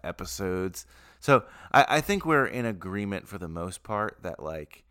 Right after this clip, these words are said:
either way, you know, it's really weird seeing him as a, as a true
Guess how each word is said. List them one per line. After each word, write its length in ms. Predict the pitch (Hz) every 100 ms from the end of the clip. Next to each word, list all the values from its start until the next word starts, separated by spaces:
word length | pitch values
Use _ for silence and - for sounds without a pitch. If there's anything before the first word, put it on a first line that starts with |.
| _ _
either 300 | - 226 175
way, 340 | 110 95 82 78
you 240 | 76 85
know, 140 | 87 87
it's 200 | 127 123
really 300 | 139 147 107
weird 400 | 95 90 87 -
seeing 360 | - 92 85
him 260 | 82 78 82
as 240 | 65 82
a, 60 | 82 -
as 160 | 101
a 80 | 90
true 680 | 85 - - 98 98 98 90